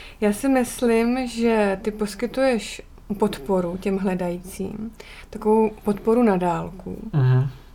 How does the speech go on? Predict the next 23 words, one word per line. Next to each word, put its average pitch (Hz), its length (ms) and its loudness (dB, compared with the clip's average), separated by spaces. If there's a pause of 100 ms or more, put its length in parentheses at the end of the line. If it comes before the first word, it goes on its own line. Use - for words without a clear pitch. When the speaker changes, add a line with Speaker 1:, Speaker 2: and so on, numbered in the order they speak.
(120)
Speaker 1:
energetickou 196 760 0
podporu, 185 640 -8
když 190 180 -10
to - 120 -14
tak 185 200 -10
nazvu, 185 460 -6 (380)
a 208 80 -2
vytváříš 220 800 0
a 226 300 2
držíš 202 960 0
takové 208 680 0 (300)
ochranné 220 880 0 (320)
pole, 196 280 4
ten 196 380 -2 (300)
bezpečný 214 580 0 (460)
prostor. - 480 -4 (920)
Jsem 226 200 0
blízko? 214 360 -2 (380)
Speaker 2:
Je 147 80 6
to 156 100 4
přesně 151 280 0
tak, 151 180 4 (380)
no. 135 260 2